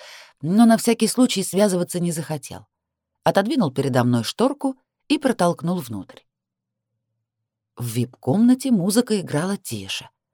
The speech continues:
Лампы светили мягче, создавая интимный полумрак. Я тут же принялась искать глазами свою цель. Угадать его из остальных членов этой компании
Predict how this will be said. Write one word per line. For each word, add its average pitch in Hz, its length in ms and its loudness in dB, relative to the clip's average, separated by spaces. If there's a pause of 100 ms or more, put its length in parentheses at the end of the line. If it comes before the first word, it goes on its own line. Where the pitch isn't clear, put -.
(260)
Лампы 196 320 0
светили 123 460 -2
мягче, 113 580 -4 (180)
создавая 196 580 0
интимный 185 520 -2
полумрак. 170 540 0 (340)
Я 233 200 0
тут 262 200 4
же 220 100 0
принялась 190 440 -2
искать 175 280 -4
глазами 156 460 0
свою 143 360 -4
цель. - 360 -14 (880)
Угадать 165 500 2
его 156 260 0
из 147 120 0
остальных 165 460 4
членов 135 420 0
этой 123 160 -6
компании 160 600 0